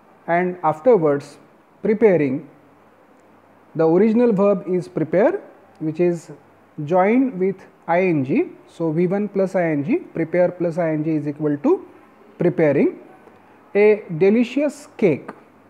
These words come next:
As usually the question is asked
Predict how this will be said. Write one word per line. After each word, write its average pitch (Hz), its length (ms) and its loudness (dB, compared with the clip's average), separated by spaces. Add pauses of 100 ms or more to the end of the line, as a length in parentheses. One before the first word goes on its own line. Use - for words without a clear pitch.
(380)
As 180 260 2
usually 214 560 4 (640)
the 156 140 0
question 185 600 -2
is 185 240 -2 (140)
asked 165 440 0